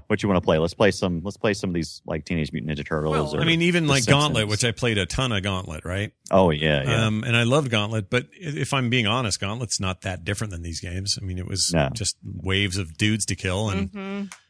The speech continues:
Speaker 2: in the end, what was the difference? Maybe I just skewed closer to th-,
Speaker 3: Top
Speaker 2: fantasy
Speaker 3: down.
Speaker 2: elements, or, yeah, maybe the perspective was better, or maybe,
Speaker 3: Mm-hmm.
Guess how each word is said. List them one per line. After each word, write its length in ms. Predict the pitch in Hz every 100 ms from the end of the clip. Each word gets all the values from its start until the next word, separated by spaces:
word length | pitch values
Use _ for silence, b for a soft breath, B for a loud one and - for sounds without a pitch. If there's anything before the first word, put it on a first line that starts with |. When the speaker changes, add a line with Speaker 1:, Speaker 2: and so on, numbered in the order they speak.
| _ -
Speaker 2:
in 120 | 98
the 140 | 95
end, 420 | 104 113 101 92 -
what 240 | 95 104
was 140 | 110 95
the 80 |
difference? 460 | 101 117 104 - - -
Maybe 300 | 110 104 107
I 80 | 104
just 200 | 104 -
skewed 440 | - 107 95 -
closer 400 | - 107 95 107
to 100 | 101
th-, 160 | - - _ _ - -
Speaker 3:
Top 80 | 107
Speaker 2:
fantasy 240 | 104 98
Speaker 3:
down. 100 | 95
Speaker 2:
elements, 440 | 104 107 107 104 -
or, 320 | 107 104 107
yeah, 160 | 120 107
maybe 260 | 110 107
the 120 | 107 98
perspective 500 | 101 - 101 117 101
was 120 | 95
better, 420 | 85 101 104 101
or 60 | 90
maybe, 500 | 98 101 101 101 98
Speaker 3:
Mm-hmm. 240 | 175 175